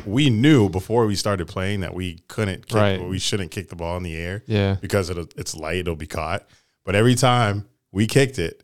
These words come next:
Speaker 1: it went right in the air, caught, our innings were done, one, two, three, like, every time.
Speaker 2: Yeah.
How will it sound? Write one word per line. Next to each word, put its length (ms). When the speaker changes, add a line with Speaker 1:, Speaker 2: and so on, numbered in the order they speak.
Speaker 1:
it 100
went 220
right 180
in 80
the 140
air, 260
caught, 580
our 160
innings 300
were 120
done, 420
one, 180
two, 160
three, 340
like, 120
every 240
time. 340
Speaker 2:
Yeah. 280